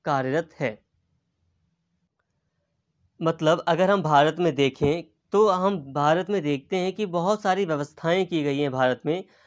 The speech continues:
जिसके द्वारा जो लोक प्रशासनिक अधिकारी हैं, जो लोक प्रशासन में काम करने वाले जो अधिकारी हैं, जो बड़े-बड़े डिपार्टमेंट में काम करने वाले जितने भी अधिकारी हैं, चाहे वो छोटा हो, चाहे वो बड़ा हो,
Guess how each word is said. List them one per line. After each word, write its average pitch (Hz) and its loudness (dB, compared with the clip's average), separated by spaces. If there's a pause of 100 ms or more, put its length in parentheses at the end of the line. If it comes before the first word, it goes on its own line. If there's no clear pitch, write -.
(160)
जिसके 185 -2
द्वारा 139 2 (260)
जो 196 2
लोक 185 -2
प्रशासनिक 180 -2
अधिकारी 147 0
हैं, 139 -2
जो 156 -4
लोक 165 -4
प्रशासन 156 -4
में 165 -4
काम 156 0
करने 151 -6
वाले 147 -4
जो 160 -2
अधिकारी 135 -4
हैं, 139 -4
जो 143 -6
बड़े-बड़े 143 -2
डिपार्टमेंट 139 -2
में 147 -6
काम 143 -4
करने 143 -6
वाले 143 -4
जितने 160 -4
भी 208 -2
अधिकारी 151 -2
हैं, 160 -6
चाहे 175 0
वो 180 -4
छोटा 165 -4
हो, 190 0 (260)
चाहे 190 -2
वो 202 -2
बड़ा 170 4
हो, 117 -2